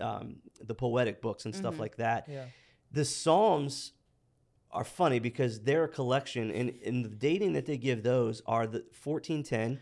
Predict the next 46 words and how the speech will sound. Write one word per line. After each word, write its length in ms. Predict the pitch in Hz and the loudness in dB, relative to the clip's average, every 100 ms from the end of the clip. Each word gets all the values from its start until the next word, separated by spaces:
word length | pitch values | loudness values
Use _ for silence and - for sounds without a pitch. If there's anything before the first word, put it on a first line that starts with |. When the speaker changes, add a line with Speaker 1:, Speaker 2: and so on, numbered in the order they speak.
| - | -8
Speaker 2:
I 100 | - | -8
know. 100 | 196 - | -6 0
Speaker 1:
to 100 | 147 | 0
four 260 | 131 143 143 | 2 2 2
fifty 320 | 151 139 135 | 2 0 0
B 140 | 123 | 0
C. 280 | 120 135 101 233 | -2 -2 -2 -2
Speaker 2:
That's 240 | 269 277 | -2 -2
a 80 | 156 | -4
long 340 | 165 233 254 | -4 -4 -4
range. 300 | 214 151 165 | -6 -10 -6
Speaker 1:
So 320 | 247 175 151 320 - | 6 10 10 6 -2
Speaker 2:
<laughs> 220 | - - | -8 -2
Speaker 1:
you're 180 | 139 214 | 4 6
looking 380 | 240 220 208 180 | 8 6 6 2
at 160 | 127 131 | 4 4
about 220 | 123 113 | 4 4
a 40 | |
thousand 640 | - - 127 160 160 156 | 2 4 4 4 2 -2
years 300 | 143 139 117 | 0 2 2
of 40 | 214 | 2
Speaker 2:
Right. 300 | 233 - 113 | 2 2 0
Speaker 1:
these 240 | 127 120 | -2 -2
things 280 | - 131 127 | -4 -2 -4
being 380 | 110 127 120 110 | -2 -2 -2 -4
written, 340 | 113 123 156 156 | -4 -4 -2 -2
Speaker 2:
Yeah. 160 | 190 | -2
Speaker 1:
collected, 560 | 196 123 120 127 135 123 | -2 0 0 0 -4 -2
and 160 | 113 113 | -6 -6
put 200 | 131 123 | -10 -10
together. 520 | 107 110 107 101 98 - - _ | -10 -6 -6 -6 -8 -12 -20 _
So 140 | 135 | -2
that's 140 | 165 175 | -2 -2
really 440 | 127 139 160 139 | -2 2 4 4
important 380 | 117 - 131 113 | 2 0 -2 -2
to 40 | |
keep 240 | - 135 120 | -6 -6 -4
in 100 | 107 | -2
mind. 280 | 113 113 113 | -2 -2 0
Speaker 2:
Right. 200 | 110 107 | -2 -4
Speaker 1:
Like, 80 | - _ _ _ - | -14 _ _ _ -4
a 80 | 127 | -2
lot 380 | 120 127 147 | 2 6 6
of 120 | 156 139 | 6 0
the 60 | |
Psalms 680 | - - 135 123 120 120 - | -6 0 2 2 0 -6 -10